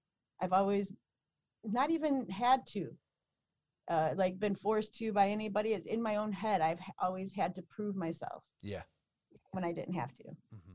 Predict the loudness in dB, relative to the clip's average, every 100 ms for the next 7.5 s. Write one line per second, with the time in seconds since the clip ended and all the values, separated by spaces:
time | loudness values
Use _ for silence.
0 | -20 _ -4 -2 -4 -4 -2 0 0 0
1 | -4 -6 -6 -4 -2 -2 -4 -4 0 2
2 | 4 2 -2 -6 -8 -8 _ -8 -6 -6
3 | -10 _ _ _ _ -2 0 2 2 0
4 | 0 -2 -2 -4 -6 -4 -6 -10 _ -10
5 | -10 -8 -8 -4 -2 -2 0 4 6 4
6 | 2 -4 -4 -4 0 0 2 -2 -2 -4
7 | -6 -8 -8 -8